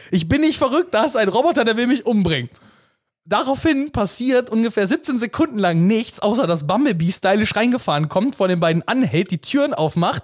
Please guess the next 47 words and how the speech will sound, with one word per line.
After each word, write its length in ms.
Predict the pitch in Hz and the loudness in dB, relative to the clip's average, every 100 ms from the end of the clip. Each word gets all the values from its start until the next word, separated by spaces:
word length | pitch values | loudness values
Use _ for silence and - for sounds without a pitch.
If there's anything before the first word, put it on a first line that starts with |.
| - - 190 | -14 -12 -2
die 60 | |
beiden 240 | 180 175 170 | 2 2 0
einsteigen 680 | 233 302 - 143 151 220 - _ - | -2 -2 -2 -2 0 -4 -8 _ -4
und 240 | 175 143 | -2 0
dann 240 | 214 330 294 | 0 0 0
fahren 220 | 262 247 | 0 2
sie 80 | 220 | 2
los 200 | 233 226 | 0 0
und 40 | |
auf 200 | 185 - | -2 -2
einmal 180 | 202 233 | 0 0
ist 80 | 220 | 2
der 60 | 202 | 0
Decepticon 440 | 208 - 139 127 | 0 -2 -2 -2
wieder 140 | 120 107 | -2 -4
da. 220 | 101 - _ - - 160 | -6 -10 _ -20 -10 -4
Das 140 | - 175 | -2 0
ist 180 | 277 - | -2 0
dann 140 | 262 | 0
halt 200 | 233 226 | 0 0
einfach 340 | 185 277 240 - | -2 -2 -2 -2
bei 140 | 170 | 0
mir 200 | 160 226 226 | 2 2 2
in 80 | |
meiner, 340 | 175 185 185 156 | 0 0 0 0
in 100 | 160 | 0
meiner 320 | 160 165 143 156 131 139 127 - | 0 0 0 -4 -8 -12 -14 -4
Logikbirne, 800 | 156 240 320 196 156 240 254 247 | 2 2 2 -2 0 0 2 0
wo 80 | 202 | 0
ich 100 | 208 | 0
mir 60 | 202 | 2
denke, 280 | 196 196 196 - - _ _ | 2 0 -4 -8 -20 _ _
"Wären 240 | 135 165 254 | -4 0 2
die 100 | 233 | 2
nicht 160 | 226 | 0
schon 160 | - 220 | 0 0
dreimal 380 | 135 165 220 202 | 0 2 2 2
jetzt 300 | 147 - - | 0 -2 -4
tot?" 340 | 131 151 - | 0 0 -4
<laughs> 60 | _ _ - - - - - - _ _ _ _ - - - | _ _ -20 -20 -20 -20 -20 -20 _ _ _ _ -20 -10 0
So 100 | 196 | 0
jetzt 160 | 202 | 2
mal 120 | 196 | 2
logisch 300 | 151 202 269 | 2 2 -2
gedacht, 220 | - 269 240 | -2 -2 0
oder 220 | 190 175 | 0 2
warum 320 | 160 233 247 | 0 0 -2